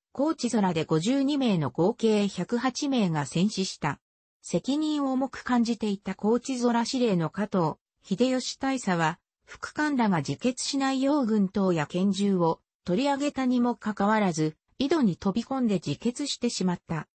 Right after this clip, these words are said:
徳島空でも三名の予備士官が自決した。なお、ティーブイドラマ、水戸黄門の第十四部から第二十一部まで九年間、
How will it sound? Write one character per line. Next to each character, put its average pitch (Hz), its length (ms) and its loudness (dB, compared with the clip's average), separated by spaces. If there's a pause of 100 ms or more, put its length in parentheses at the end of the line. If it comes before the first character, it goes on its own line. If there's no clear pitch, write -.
(360)
徳 233 200 -2
島 311 300 -4
空 302 260 2
で 214 140 2
も 165 100 0
三 285 280 -2
名 220 220 2
の 180 120 2
予 156 140 2
備 190 120 0
士 - 200 -4
官 202 240 2
が 160 80 -2
自 156 180 -4
決 196 300 -2
し - 100 -8
た。 147 160 -2 (1120)
な 220 120 2
お、 165 180 0 (240)
テ 240 100 2
ィ 294 140 4
ー - 20 -12
ブ 302 100 -2
イ 285 100 -2
ド 247 120 0
ラ 214 140 2
マ、 170 200 0 (240)
水 175 140 0
戸 269 100 0
黄 - 60 -12 (200)
門 202 220 4
の 175 180 0 (220)
第 254 200 0
十 285 260 0
四 311 240 0
部 233 100 0
か 180 160 0
ら 160 80 0
第 180 220 0
二 240 160 2
十 220 180 2
一 185 300 0
部 269 120 0
ま 208 120 2
で 156 100 -2
九 233 260 -2
年 233 280 2
間、 151 340 -4